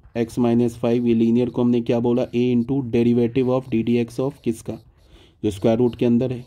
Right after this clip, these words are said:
क्या है, एक्स स्क्वायर प्लस x और प्लस b आ जाएगा, तो ये किस में कन्वर्ट हो जाएगा, a,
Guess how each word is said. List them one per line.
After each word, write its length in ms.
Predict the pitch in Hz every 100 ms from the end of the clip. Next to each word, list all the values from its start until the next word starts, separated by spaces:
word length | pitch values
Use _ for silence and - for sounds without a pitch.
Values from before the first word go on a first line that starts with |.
| -
क्या 120 | 123
है, 120 | 117
एक्स 180 | 107 -
स्क्वायर 300 | 113 - 117
प्लस 260 | 117 117 113
x 160 | 113 - - -
और 80 | 104
प्लस 300 | 104 107 101
b 140 | 113 120
आ 80 |
जाएगा, 300 | 110 110 107 - - _ _ _ _ _ _ -
तो 60 |
ये 60 | 110
किस 220 | 120 113
में 100 | 127
कन्वर्ट 360 | 120 113 110 110
हो 80 |
जाएगा, 260 | 107 110 110
a, 280 | 104 123